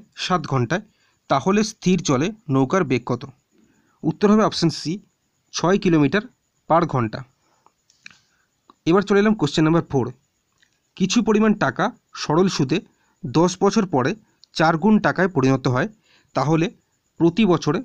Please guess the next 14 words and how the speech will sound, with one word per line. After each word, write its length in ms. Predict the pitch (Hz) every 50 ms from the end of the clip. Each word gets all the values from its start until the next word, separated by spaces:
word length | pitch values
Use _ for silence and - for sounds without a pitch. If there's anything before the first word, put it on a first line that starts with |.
| _ -
সুদের 340 | - - 156 139 185 185
হার 220 | 151 120 - 160 139
কত? 220 | - 135 117 - 110 - _ _ _ _ _ _ _ -
উত্তর 300 | 160 151 - 202 208 208
হবে 120 | 208 220
অপশন 280 | 196 - - - 175 156
সি, 220 | - - - 156 208 214 - _ _ _ _ _ _ -
তিরিশ 260 | 180 185 220 214 -
পার্সেন্ট। 400 | - - 117 104 - - 110 110 - _ _ _ _ _ _ _ _ _ _ _ _ _ _ _ _ _ _ _ _ _ _ _ _ _ _ _ _ _ _ _ _ _ _ _ _ _ _ _ _ _
এবার 180 | - 160 202 208
চলে 180 | 208 214 196 202
এলাম 160 | 208 220 214
কোশ্চেন 340 | 214 151 135 - - 160 151
নাম্বার 220 | 151 160 196